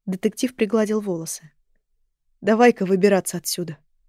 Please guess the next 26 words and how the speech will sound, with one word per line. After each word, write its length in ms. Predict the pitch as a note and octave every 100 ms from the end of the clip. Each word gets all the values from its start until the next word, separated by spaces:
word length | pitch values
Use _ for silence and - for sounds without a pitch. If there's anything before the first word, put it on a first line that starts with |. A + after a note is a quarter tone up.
| _ _ _
Я 240 | G#3+ F#3+ G#3+
тяжело 320 | A3 G#3 G#3+
вздохнула 560 | G3 G#3 G3+ A#3+ B3+ A3
и 40 |
уже 220 | G#3+ G#3+
пошла 320 | G#3+ G#3 -
к 80 | A3+
двери. 460 | A3 B3 A3+ F3 D#3 _ _ _ _ _ _
Но 200 | G#3 G3+
тут 240 | F#3+ B3 C#4
краем 340 | - A3+ A3
глаза 340 | G#3+ G#3+ F#3 F3+
заметила, 640 | F#3+ F#3+ G3 - A#3+ B3
как 180 | G3+ -
что-то 340 | - G3+ G3
сверкнуло. 760 | - A3+ - A3+ G#3 F3 E3+ D#3+ _ _ _ _ _ _ _ _ _ _
Я 260 | - G3 F#3+
обернулась. 800 | F3+ F#3+ F#3+ G#3 A#3+ A#3+ - - _ _ _ _ _ _ _ _ _ _ G3
На 180 | G3
одном 380 | G3+ A3 A#3+ A#3
из 80 | A3
серебряных 560 | - A3 G3+ G3+ G3 -
потиров 640 | G3 - C4 A#3 E3 - _ _ _
мерцало 520 | G3 F#3 - B3 B3
движущееся 800 | G#3 G#3 A#3 A3+ - A3+ - A3
изображение. 880 | G#3 G#3 A#3 A3+ G3+ F#3 F3 F3 E3